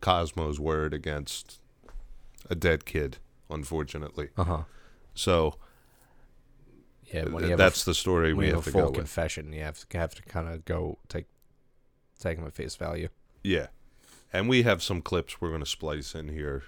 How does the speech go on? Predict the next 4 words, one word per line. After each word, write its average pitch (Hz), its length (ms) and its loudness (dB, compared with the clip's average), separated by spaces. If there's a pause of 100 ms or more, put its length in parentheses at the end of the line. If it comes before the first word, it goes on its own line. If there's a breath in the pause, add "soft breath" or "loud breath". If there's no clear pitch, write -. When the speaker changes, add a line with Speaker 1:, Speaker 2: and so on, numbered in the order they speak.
(180)
Speaker 1:
You'll, 69 300 -6
uh, 64 220 -8 (920 soft breath)
hear 82 160 -4
Cosmo, 71 580 -4